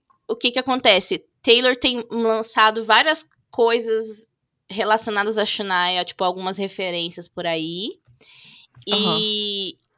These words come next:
Speaker 1: inclusive, ela foi fazer o Rock and Roll Hall, Hall of Fame lá, a abertura do, da cerimônia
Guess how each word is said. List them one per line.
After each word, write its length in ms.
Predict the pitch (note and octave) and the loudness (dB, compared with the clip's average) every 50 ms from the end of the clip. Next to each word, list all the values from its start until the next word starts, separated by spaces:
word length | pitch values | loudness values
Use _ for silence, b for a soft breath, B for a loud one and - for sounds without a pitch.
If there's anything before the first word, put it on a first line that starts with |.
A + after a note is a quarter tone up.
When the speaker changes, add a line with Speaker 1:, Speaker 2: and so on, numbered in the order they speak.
| _ _ _ - | _ _ _ -10
Speaker 1:
inclusive, 580 | A3+ A3+ C#4 C4 A#3+ A#3 C4 C4+ C4 D4 D4 - | -6 -4 -2 -2 0 0 0 0 0 0 0 2
ela 160 | A3+ A3+ A3+ | 2 2 2
foi 120 | - A#3 | 0 -2
fazer 420 | A3 A#3 A3+ A#3 A3 G#3+ G#3 G#3 G#3+ | -4 -2 -2 -4 -2 -4 -6 -4 -6
o 720 | G#3 G3+ G3+ G3 F#3+ F#3 F3+ F3+ F3 F3 E3+ E3+ E3+ F3 F3 | -8 -8 -10 -12 -12 -12 -14 -16 -16 -18 -18 -18 -18 -14 -12
Rock 240 | G3 - - G#3+ G#3 | -12 -12 -12 -12 -16
and 60 | G#3+ | -16
Roll 300 | G3+ G3 G3 F#3+ F#3+ F#3+ | -14 -12 -12 -12 -12 -12
Hall, 280 | F3 F3+ F#3 F#3 F3+ - _ _ _ _ _ _ | -12 -10 -10 -10 -10 -12 _ _ _ _ _ _
Hall 300 | E3+ F#3 F3+ F#3 F#3 F3+ | -10 -8 -6 -6 -6 -8
of 100 | F3+ - | -12 -14
Fame 280 | - F#3 F#3 F#3 F3+ F3 | -12 -12 -12 -12 -12 -12
lá, 200 | E3+ E3 E3+ E3 | -10 -8 -8 -8
a 20 | |
abertura 520 | E3+ E3+ F3 E3+ E3+ _ - F3 E3+ E3+ E3 | -8 -10 -12 -14 -14 _ -18 -14 -14 -14 -12
do, 460 | E3 D#3+ D#3+ D#3+ D#3 D3+ C#3+ D3+ - _ | -12 -12 -12 -10 -10 -10 -10 -12 -14 _
da 200 | _ - F3+ F3+ E3+ | _ -12 -12 -12 -12
cerimônia 680 | - - F3+ F3+ F#3 F3+ E3+ E3 E3+ E3+ E3 D#3 - | -12 -14 -14 -14 -14 -14 -14 -14 -14 -14 -14 -16 -18